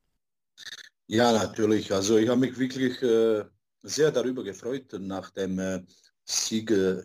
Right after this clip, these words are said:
im Halbfinale gegen England habe ich schon gerechnet, äh, dass die wirklich, äh, sehr gute Chancen im Finale haben. Leider, leider, also das, äh, ähm, Satz oder man könnte, äh, sagen, also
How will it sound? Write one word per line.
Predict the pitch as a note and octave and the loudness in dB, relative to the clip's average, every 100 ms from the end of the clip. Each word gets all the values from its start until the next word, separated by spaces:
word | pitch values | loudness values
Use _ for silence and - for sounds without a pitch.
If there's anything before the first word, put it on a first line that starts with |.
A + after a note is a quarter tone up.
| - | -12
im | F#2+ | -10
Halbfinale | F#2+ G2 - G2 F#2+ | -8 -8 -6 -4 -4
gegen | F#2 F#2 F#2 F2+ | -4 -2 0 0
England | G2+ G#2+ G#2+ G2 - _ - - - - _ | 0 2 2 2 -6 _ -20 -20 -20 -20 _
habe | G#2 G#2 | -4 0
ich | - | 2
schon | C3+ E3 | 4 6
gerechnet, | A2 G2+ - A2+ G#2+ - | 4 2 -2 -6 -6 -6
äh, | A#2+ A2 | -4 -2
dass | G#2+ G2 | -2 -4
die | - A2 G#2+ | -2 0 2
wirklich, | A2+ A2+ A2+ A2 A2+ | 0 2 0 0 0
äh, | G#2+ G#2+ F#2+ _ _ | 2 0 -4 _ _
sehr | - G2 A2 | -8 0 0
gute | A2 A2+ | 0 -6
Chancen | G#2+ G#2 B2+ - | -6 -6 -6 -4
im | G#2+ | -6
Finale | G2+ G2+ G2 D3 G2+ | -6 -2 0 0 0
haben. | A2 G#2+ _ - - - _ _ - | -4 -8 _ -20 -20 -20 _ _ -12
Leider, | F2 F2+ A#2 E3+ D#3 D3 C3 | -4 2 4 6 6 4 2
leider, | G#2 B2 D3+ C#3 | 0 -2 -2 -2
also | B2 A#2 A#2 A2+ | -2 -4 -6 -6
das, | G#2+ A2 - - A#2 | -6 -6 -6 -8 -6
äh, | A2 A2 G#2+ _ _ _ _ - - | -4 -4 -6 _ _ _ _ -20 -18
ähm, | G#2+ G#2 G#2 G2+ F#2+ - _ _ _ _ - | -10 -6 -4 -4 -6 -12 _ _ _ _ -4
Satz | - G2 B2 - - | 0 0 0 -2 0
oder | A2 G#2 F#2+ F#2+ F#2 | -2 -2 -2 -4 -8
man | F#2+ F#2 | -12 -10
könnte, | - G2+ - | -12 -12 -12
äh, | F2+ - G2 F#2 | -16 -14 -12 -8
sagen, | F2+ F2+ G2+ G#2 | -4 -2 -2 0
also | F#2 F#2 F2+ | -2 0 -2